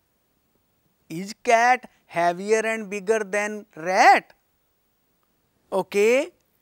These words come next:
But when they were having this discussion, suddenly a dog came.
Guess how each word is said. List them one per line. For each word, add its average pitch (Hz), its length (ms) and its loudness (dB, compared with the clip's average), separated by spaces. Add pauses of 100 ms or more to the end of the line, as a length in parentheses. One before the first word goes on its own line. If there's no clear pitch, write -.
(600)
But 285 500 8 (340)
when 220 380 -4
they 226 200 2
were 233 220 2
having 220 440 -2
this 202 220 -12
discussion, 190 800 -4 (360)
suddenly 208 1400 2
a 185 140 -2
dog 156 720 4
came. 143 560 -6